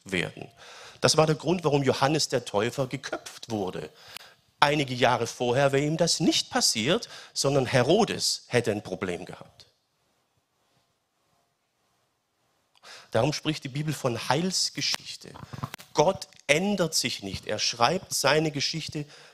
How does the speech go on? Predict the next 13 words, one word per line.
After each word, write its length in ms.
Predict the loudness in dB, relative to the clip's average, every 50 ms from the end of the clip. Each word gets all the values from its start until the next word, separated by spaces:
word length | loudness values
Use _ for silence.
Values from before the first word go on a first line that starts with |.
| _ _ -2
durch 340 | 0 0 2 0 -2 -4 -6
diese 380 | -6 -6 -4 -4 -2 -2 2
Welt 340 | 2 2 2 2 -2 -2 -2
als 320 | -2 -2 0 0 -2 -2 -2
Konstante. 880 | -2 -2 -2 -2 -2 -2 -2 0 2 2 2 0 0 -2 -2 -4 -4
Und 80 | -2 0
je 120 | 0 2
nachdem, 440 | 2 2 0 -2 -4 -4 -4 -4 -6 -8 -12 -20 -10 -6
wie 140 | -4 -4 -4
sich 120 | -2 -2
das 200 | 0 0 0 0
Umfeld 500 | 0 2 2 2 2 2 2 2 2 2
verändert, 600 | 0 0 0 0 0 0 0 0 -2 -2 -4